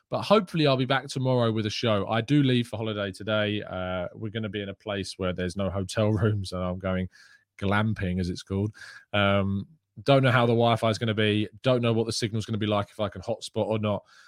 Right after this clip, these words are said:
So just stay tuned, I guess. We'll, we'll wait and see if we can do our eight A M show still. If not, I'll make sure to leave an update on the community tab, but I'm hoping to record stuff anyway, even if I can't do it live. I'm hoping to produce some content for you every morning.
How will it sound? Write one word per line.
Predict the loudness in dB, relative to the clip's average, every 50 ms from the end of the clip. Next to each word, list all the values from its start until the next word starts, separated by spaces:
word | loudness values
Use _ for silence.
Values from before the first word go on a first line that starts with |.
| _ _ _
So | -10 -4 0 0 2 2 2 0 -4 -6 -2
just | 2 4 4 4 2 -2 -10 -14 -16 _ -20 -20 -20 _ _ _ _ _ -10
stay | -6 -6 -2 2 4 4 6 6 4
tuned, | 2 0 0 2 2 2 2 0 -4 -6 -10 -10 -8 -4
I | -2 -2 -2
guess. | 0 2 2 2 2 0 -4 -10 -8 -4
We'll, | -2 0 0 0 0 0
we'll | 0 0 0 2
wait | 4 4 4 4 2 0
and | -4 -6
see | -6 -2 0 0 0 0 0 -4 -6 _ _ -20 -20 -20 _ _
if | -2 0 0 0
we | 2 0 0
can | 0 0 0
do | 0 0 2 2
our | 4 4 2
eight | 2 0 0 -2
A | -2 0 0
M | 0 -2 -4
show | -4 -2 -2 -2 -2
still. | -4 -4 0 2 2 4 4 2 0 -4 -12 -20 _ -6
If | -4 -4 0
not, | 2 4 6 6 6 4 2
I'll | 0 2
make | 2 2 0 0
sure | -2 -4 -4
to | -2 0
leave | 0 0 0
an | 0
update | -2 -2 -2 0 0 0 0 0
on | -2
the | -6 -8
community | -8 -6 -6 -6 -6 -6 -8 -10 -6
tab, | -4 -4 -4 -4 -4
but | -4
I'm | -4 -4
hoping | -2 -2 -4 -4 -4 -8 -10
to | -10 -10
record | -10 -10 -8 -8 -8 -8 -8
stuff | -8 -8 -8 -6 -6
anyway, | -4 -4 -2 -2 -2 -2
even | -2 -2 -4
if | -6 -8
I |
can't | -6 -6 -4 -4
do | -4 -4
it | -4 0
live. | 2 4 4 4 4 2
I'm | 0 -2
hoping | -4 -4 -4 -6 -8
to | -10
produce | -10 -10 -8 -6 -6 -6 -6 -6
some | -4 -4 -4 -4 -4
content | -4 -4 -4 -4 -4 -4 -6 -6 -6
for | -4 -2 0 0
you | 2 2
every | 0 0 0 0
morning. | 2 2 4 4 2 2